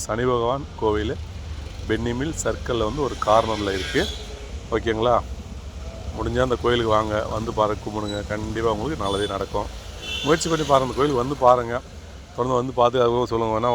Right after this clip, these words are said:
ஒரு, ஒரு எள்ளு ஊத்தி வாங்கி கற்பூரம் வச்சு ஏத்தி கும்பிட்டு போங்க, வாரம் வாரம் வந்து வாங்க. அப்ப கண்டிப்பா நல்லது மட்டுமே நடக்கும். ஓகேங்களா? அது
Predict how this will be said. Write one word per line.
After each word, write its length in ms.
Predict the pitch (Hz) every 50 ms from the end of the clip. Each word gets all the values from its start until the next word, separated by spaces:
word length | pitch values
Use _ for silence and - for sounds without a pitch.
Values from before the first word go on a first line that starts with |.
| 117
ஒரு, 400 | 113 110 107 107 107 107 104 101 101 - - - - - - - - - 110
ஒரு 100 | 107 107 107 110
எள்ளு 140 | 113 117 120
ஊத்தி 160 | 117 110 110
வாங்கி 300 | 107 104 104 104 101 107 110 - - - - - - - - - -
கற்பூரம் 320 | - 110 98 110 110 107 104
வச்சு 200 | 98 - - 104 104 107 104 107
ஏத்தி 200 | 104 92 - 110 92 -
கும்பிட்டு 240 | - 107 104 104 104 92
போங்க, 200 | 98 98 98 95 98 104 107
வாரம் 200 | 101 98 98 98 98
வாரம் 180 | 98 98 98 98
வந்து 160 | 98 95 95 95
வாங்க. 180 | 95 95 92 95 - - - - - - - - - - - - - - - -
அப்ப 140 | - - 110 -
கண்டிப்பா 360 | 110 107 113 113 120 113 127 156 - - - - - - 110
நல்லது 240 | 104 107 110 107 104 101
மட்டுமே 280 | 101 - - 104 113 120 120
நடக்கும். 320 | 98 87 - - - - - - - 104
ஓகேங்களா? 380 | 98 107 107 104 104 104 107 117 - - - - - - - - - -
அது 100 | 113